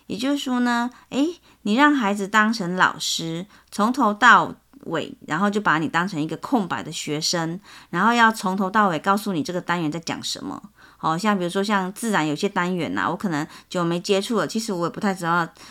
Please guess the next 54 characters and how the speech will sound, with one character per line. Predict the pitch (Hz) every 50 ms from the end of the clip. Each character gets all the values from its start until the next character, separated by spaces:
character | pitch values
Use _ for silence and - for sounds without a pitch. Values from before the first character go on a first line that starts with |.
| - - _
知 | - 220
道 | 226 226 208
怎 | 202 170
么 | 160 165
样 | 175 190
帮 | 190 - 185 190
孩 | 208 202 175
子 | 165 170 165
复 | - - 185 160 -
习。 | - - - - - - - - 202
那 | 202 208 196
我 | 175
就 | 156 175 185 180
当 | 175 - - 180 190 190
学 | - - 156 160
生， | 165 - 170 151 147 165 165 - - - - - -
我 | -
说 | 220 247
，“诶， | - 254 285 294 302
那 | 302 302 294
这 | 277 277 285 269
个 | 262
单 | 247 254 240 247 254
元 | 240 208 180 185
他 | 220 220 220
讲 | 208 196 156 165
电 | - 226 208
路 | 208 196 180
的 | 175 170
什 | - - -
么？” | - - -
你 | - -
可 | - - 202
以 | 190
用 | 208 214 202 180
你 | 156
自 | 139 - -
己 | 185 175
的 | 143 160
话， | - - 208 190 156 - - -
你 | 156
当 | 165 - 202 214 208
老 | 190 151 143
师， | 151 - - - 180 180 175 185 208 - - - - - -
哦， | - 190 175 165 165
重 | - - 196 202
新 | 208 220 233 240 240 247 247 - - - - _
讲 | - 214 190 175
一 | 190
次 | 202 - 269
给 | - 240 226
我 | 202 180
听 | - - 247 226 220 226
吗？ | 220 202 190 190 185 185 190 208 208